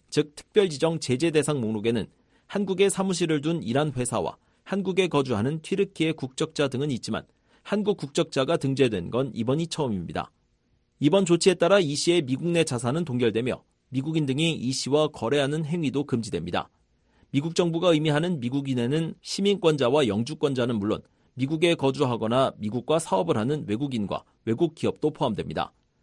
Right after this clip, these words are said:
또한 미국의 금융망을 이용하는 한국 등 해외 은행 등도 여기에 해당됩니다.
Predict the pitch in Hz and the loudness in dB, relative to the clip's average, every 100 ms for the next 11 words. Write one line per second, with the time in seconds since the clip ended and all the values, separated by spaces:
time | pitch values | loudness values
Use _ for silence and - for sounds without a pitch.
0 | _ _ - 170 190 135 143 165 175 165 | _ _ 2 4 4 2 -2 0 0 0
1 | - 160 185 170 170 147 135 120 131 170 | 0 0 2 0 0 0 0 0 -2 -4
2 | - 185 165 156 160 170 151 190 185 143 | -6 -6 -6 -4 -4 -2 -2 0 2 2
3 | 127 123 98 92 123 71 90 87 139 139 | 2 2 -2 -2 -2 -2 -6 0 2 2
4 | 127 90 80 80 - | 0 -2 -4 -6 -8